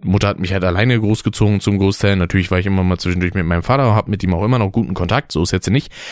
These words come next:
Ähm, aber der Hauptbezugspunkt war natürlich immer meine Mutter. Und deswegen hängt man denn natürlich auch an dem Elternteil durchaus mal ein bisschen mehr als jetzt am anderen. Das ist ja ganz normal. Es gibt halt keine genaue Aufteilung. So,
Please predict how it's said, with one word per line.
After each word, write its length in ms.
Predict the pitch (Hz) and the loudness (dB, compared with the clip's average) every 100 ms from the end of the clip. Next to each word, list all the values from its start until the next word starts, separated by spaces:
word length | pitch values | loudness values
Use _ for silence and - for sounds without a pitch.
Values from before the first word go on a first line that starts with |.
| - - 123 | -14 -12 -4
Ähm, 320 | 98 95 90 - _ _ _ _ _ - - | -2 0 -2 -6 _ _ _ _ _ -20 -6
aber 240 | 98 98 | -2 2
der 220 | 110 95 | 2 0
Hauptbezugspunkt 1300 | 104 113 - - - - 131 147 - - 160 160 156 | 2 0 0 -2 -2 0 2 2 0 2 2 4 2
war 100 | - | 2
natürlich 380 | 120 127 135 127 | 2 4 2 4
immer 160 | 131 135 | 2 4
meine 180 | 147 | 6
Mutter. 400 | 151 139 120 90 | 6 6 2 -2
Und 140 | 90 90 | -4 -2
deswegen 500 | 127 147 143 147 147 - - - - | 0 2 2 2 -2 -6 -20 -20 -6
hängt 240 | - - | -2 0
man 140 | 175 160 | 0 0
denn 180 | 135 139 | 2 2
natürlich 480 | 131 - 143 - | 2 2 2 2
auch 140 | 120 127 | 0 2
an 180 | 120 113 | 2 2
dem 200 | 123 143 | 2 2
Elternteil 580 | 123 127 135 120 117 | 0 0 0 2 2
durchaus 380 | 120 117 107 139 | 2 0 2 0
mal 100 | 135 | 2
ein 80 | 135 | 2
bisschen 260 | 147 139 135 | 4 4 6
mehr 340 | 127 139 127 | 4 4 4
als 200 | 120 123 | 2 2
jetzt 160 | 120 151 | 0 2
am 140 | 147 | 2
anderen. 480 | 131 170 135 80 85 - - - - - | 4 4 2 -2 -6 -14 -20 -20 -8 -2
Das 120 | 98 | 2
ist 120 | 107 | 4
ja 80 | 110 | 2
ganz 260 | 110 123 | 2 0
normal. 440 | - 131 131 120 90 | 2 4 4 4 2
Es 180 | 90 - | 0 0
gibt 200 | - 127 | 0 2
halt 200 | 123 - | 0 2
keine 300 | 117 127 120 | 2 2 2
genaue 420 | 123 113 113 - | 2 2 2 2
Aufteilung. 760 | 113 - 127 113 117 117 117 - - - | 0 2 0 2 4 2 0 -4 -16 -6
So, 260 | - 120 | 0 0